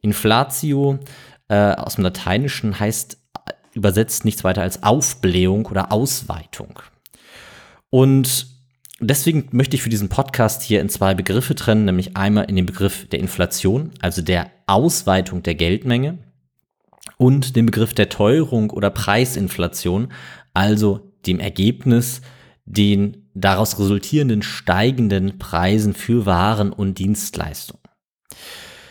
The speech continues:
Es gibt noch einen weiteren Begriff, der im deutschen Raum besonders häufig verwendet wird, nämlich der Begriff der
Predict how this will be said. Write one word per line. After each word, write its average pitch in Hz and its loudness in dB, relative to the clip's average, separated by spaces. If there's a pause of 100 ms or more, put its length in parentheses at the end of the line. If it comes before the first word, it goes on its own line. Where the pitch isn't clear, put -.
(400)
Es - 0
gibt 185 0
noch 175 6
einen 131 2
weiteren 156 4
Begriff, 135 2
der 110 2
im 95 -2
deutschen 95 0
Raum 95 2
besonders 101 0
häufig 127 0
verwendet 95 0
wird, 107 -4
nämlich 101 -2
der 98 -4
Begriff 110 -6
der 101 0